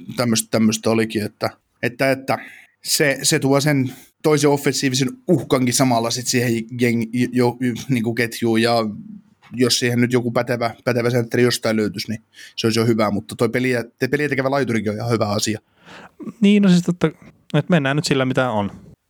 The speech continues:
Speaker 2: Ja eihän tuossa sitten muutama vuosi on Voracekinkin soppari jäljellä, että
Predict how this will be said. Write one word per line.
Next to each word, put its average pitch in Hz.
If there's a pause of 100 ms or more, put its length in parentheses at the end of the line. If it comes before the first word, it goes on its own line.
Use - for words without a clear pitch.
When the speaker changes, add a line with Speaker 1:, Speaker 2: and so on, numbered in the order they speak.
Speaker 2:
Ja 131
eihän 135
tuossa 135
sitten 123 (360)
muutama 120
vuosi 110
on 110
Voracekinkin 107
soppari 107
jäljellä, 104
että -